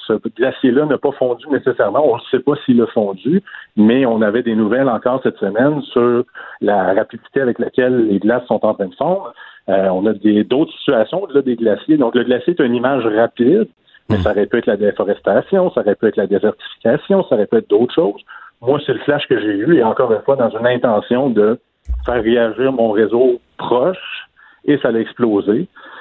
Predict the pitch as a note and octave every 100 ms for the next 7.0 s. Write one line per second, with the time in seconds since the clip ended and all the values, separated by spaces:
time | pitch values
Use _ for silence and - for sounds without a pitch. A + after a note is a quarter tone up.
0 | - - A2+ - C3+ A2+ A#2 E3+ D3 G#2+
1 | A2+ B2+ A#2+ G#2+ G#2 G#2+ C3+ G#2+ A2 G2+
2 | A#2+ A2 - - C#3+ D3 B2+ G2+ C#3 C#3
3 | C#3 G#2+ A2+ E3+ B2+ A#2 A2+ A2+ C3 A#2
4 | A2 A2 A2 - B2+ A2 F#2+ G2 E3 -
5 | - - - - G#2+ C3 C3+ A#2 G#2+ A2
6 | E3+ G3 A2+ A2 A#2+ A2+ G#2+ A2 D#3+ F3+